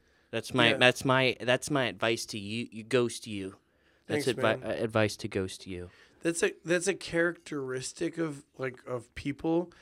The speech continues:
Speaker 2: and for you to think that you have to tell that to me, like,
Speaker 1: I'm just
Speaker 2: hurts.
Speaker 1: saying, man.
Speaker 2: No, no, it hurts.
Speaker 1: If you're a ghost, you're out there, no consequences. Just don't.
Speaker 2: Like,
Speaker 1: Just
Speaker 2: you can
Speaker 1: don't,
Speaker 2: go
Speaker 1: Matt.
Speaker 2: into the girls' locker room.
Speaker 1: Just don't, Matt,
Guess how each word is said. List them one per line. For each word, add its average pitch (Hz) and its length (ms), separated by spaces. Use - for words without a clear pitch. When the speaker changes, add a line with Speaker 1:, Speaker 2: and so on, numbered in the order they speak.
Speaker 2:
and 151 300
for 151 140
you 151 340
to 160 160
think 160 380
that 156 140
you 135 80
have 143 140
to - 100
tell 123 360
that 147 260
to 151 120
me, 156 240
like, 131 280
Speaker 1:
I'm 127 180
just 160 200
Speaker 2:
hurts. - 0
Speaker 1:
saying, 262 440
man. 196 160
Speaker 2:
No, 226 160
no, 170 160
it 120 120
hurts. 147 280
Speaker 1:
If 147 160
you're 208 140
a 190 40
ghost, 180 460
you're 196 100
out 196 220
there, 226 240
no 175 300
consequences. 131 1120
Just - 240
don't. 135 340
Speaker 2:
Like, 175 140
Speaker 1:
Just 156 100
Speaker 2:
you 185 60
can 143 100
Speaker 1:
don't, 180 140
Speaker 2:
go 180 160
Speaker 1:
Matt. 185 100
Speaker 2:
into 170 120
the 160 140
girls' 143 760
locker 131 400
room. 156 400
Speaker 1:
Just - 260
don't, 190 260
Matt, 127 320